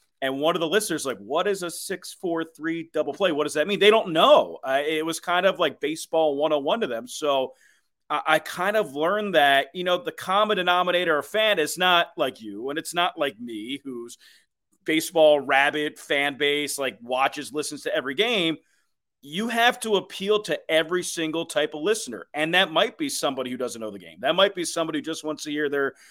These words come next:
son's name or grandson's name or significant other's name on the broadcast. So you have to appeal to everybody. And I think that summer or summer out there, winter out here,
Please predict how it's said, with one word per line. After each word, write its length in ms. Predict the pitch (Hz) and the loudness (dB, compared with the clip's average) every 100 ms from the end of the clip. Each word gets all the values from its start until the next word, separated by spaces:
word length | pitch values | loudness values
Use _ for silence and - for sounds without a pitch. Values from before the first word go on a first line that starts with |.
| - | -12
son's 360 | - 170 156 135 | 4 6 6 2
name 300 | 131 113 117 | -4 -4 -6
or 80 | |
grandson's 640 | 113 147 165 151 135 113 113 | 0 4 4 4 -4 -6 -8
name 320 | 117 110 110 | -8 -6 -6
or 240 | 113 110 | -4 -4
significant 480 | 113 147 175 165 160 | -6 -2 -2 2 6
other's 340 | 160 156 139 127 | 8 8 2 0
name 240 | 135 131 | -4 -2
on 80 | 139 | -2
the 60 | |
broadcast. 640 | 143 196 214 214 101 92 - | 6 8 8 4 -6 -6 -6
So 320 | 139 120 117 - _ _ | 0 0 0 -6 _ _
you 140 | - 156 | -10 0
have 260 | 202 247 | 2 2
to 100 | - 208 | 4 2
appeal 280 | 190 202 | 4 2
to 160 | 175 156 | 4 4
everybody. 560 | 185 180 131 110 107 90 | 4 2 -2 -4 -4 -6
And 140 | 135 | -2
I 60 | 147 | 0
think 220 | 202 196 - | -2 -6 2
that 280 | 151 151 - _ - | 4 4 2 _ -12
summer 520 | - 147 147 147 139 | -2 0 2 0 0
or 60 | 120 | -2
summer 300 | 151 139 139 | -4 0 2
out 180 | 131 | 2
there, 180 | 143 135 | 0 -2
winter 280 | 123 135 131 | -2 -4 -2
out 160 | 127 127 | -2 -2
here, 260 | 151 131 | -4 -4